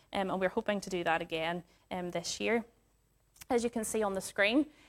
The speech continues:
um, in January, we were also able to run a joint S U weekend for the three high school S U groups here in Lisburn.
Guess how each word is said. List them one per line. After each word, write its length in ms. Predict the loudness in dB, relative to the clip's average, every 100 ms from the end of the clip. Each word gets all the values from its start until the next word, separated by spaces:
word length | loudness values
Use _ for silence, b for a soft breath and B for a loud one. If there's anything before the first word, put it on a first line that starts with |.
| 2
um, 200 | 4 6
in 180 | 4 4
January, 460 | 8 8 8 4 4
we 120 | 4
were 120 | 4
also 360 | 4 4 2 0
able 260 | -2 -4
to 140 | -6 -4
run 340 | -2 -2 -2
a 100 | -6
joint 420 | -2 0 2 2 2
S 280 | 2 2
U 120 | 0 2
weekend 500 | 2 4 4 4 2
for 180 | 0
the 80 | 0
three 340 | -2 -4 -2 -2
high 220 | -2 -2
school 420 | -2 0 2 2
S 240 | 0 -2 -4
U 120 | -4
groups 300 | 0 0 0
here 140 | 0
in 120 | 0 2
Lisburn. 460 | 0 2 2 2